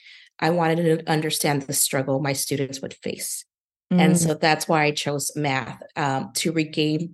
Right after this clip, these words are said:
Speaker 1: my skills that I lost. Uh, it was not easy. My G P A is not pretty, but that's why I became that math teacher. And when I went into the classroom, I faced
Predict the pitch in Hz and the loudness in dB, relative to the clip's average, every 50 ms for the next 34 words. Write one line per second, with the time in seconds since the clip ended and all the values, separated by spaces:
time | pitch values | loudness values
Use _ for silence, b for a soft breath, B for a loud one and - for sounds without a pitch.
0 | - - 151 147 143 139 - - - 139 147 202 277 269 - - - - 170 170 | -8 -2 0 0 2 0 -2 -2 0 2 2 2 2 0 -2 -6 -2 0 0 2
1 | 170 160 156 147 143 151 220 277 - - - - B B B B B B B B | 2 2 2 2 0 0 0 0 -2 -2 -6 -8 B B B B B B B B
2 | B B - 160 160 151 143 - 160 156 165 165 160 - 160 151 156 - 139 143 | B B -2 0 0 0 0 2 0 2 4 2 2 2 0 0 0 0 -2 -4
3 | 147 147 - 196 247 285 277 202 160 143 - 160 147 147 - 156 151 147 147 147 | -4 -2 0 0 2 2 4 2 2 2 2 -2 -2 -2 0 2 2 2 2 0
4 | - 143 135 135 - - - 139 127 156 233 277 - - - - _ _ _ _ | -2 -2 -4 -4 -6 -2 0 0 2 4 2 2 0 -4 -16 -20 _ _ _ _
5 | _ _ _ _ _ _ - - _ _ _ _ _ _ _ _ _ _ _ _ | _ _ _ _ _ _ -20 -20 _ _ _ _ _ _ _ _ _ _ _ _
6 | - - 185 175 175 - 185 175 175 180 - 196 175 175 180 170 170 180 170 - | 4 4 4 6 6 2 2 2 2 2 0 -2 0 2 2 2 2 0 -2 -2
7 | - - 156 151 147 143 143 147 151 160 196 - _ _ - 156 151 - - 147 | -4 -4 -2 0 0 0 0 -2 -4 -8 -10 -14 _ _ -6 -6 -6 -4 -2 -4
8 | 139 123 - - - - - - - - - _ _ _ _ _ - 160 160 165 | -4 -4 -6 -8 -10 -10 -8 -10 -12 -12 -16 _ _ _ _ _ -2 0 2 4
9 | 160 156 156 156 156 151 156 165 160 B B B B B _ _ - - 180 180 | 4 4 4 4 2 0 0 -4 -8 B B B B B _ _ 2 4 4 6
10 | 180 180 180 185 190 185 190 196 196 196 196 202 202 - 160 156 156 - - - | 6 4 4 4 6 6 6 6 4 4 0 0 -2 -2 -4 -4 -4 -4 -4 -4
11 | 151 139 139 139 139 143 - - 151 143 143 147 156 151 - - - - 170 165 | -4 -2 -2 0 -2 -4 -6 -6 -6 -4 -2 -2 -2 -2 -4 -14 -2 2 2 2
12 | 165 165 170 170 - - - | 2 2 -2 -2 -4 -6 -6